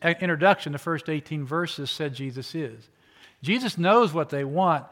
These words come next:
who they are, and what, and who they're gonna be. He's not playing games with people.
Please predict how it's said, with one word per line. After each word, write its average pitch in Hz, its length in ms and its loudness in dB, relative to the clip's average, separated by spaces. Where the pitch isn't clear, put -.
who 180 140 0
they 165 140 0
are, 160 260 4
and 143 240 -4
what, 160 220 -2
and 147 140 -4
who 175 100 0
they're 160 140 -2
gonna 147 160 -4
be. 156 180 -2
He's 175 100 -2
not 208 220 2
playing 151 280 -2
games 147 380 -2
with 117 160 -12
people. 123 460 -12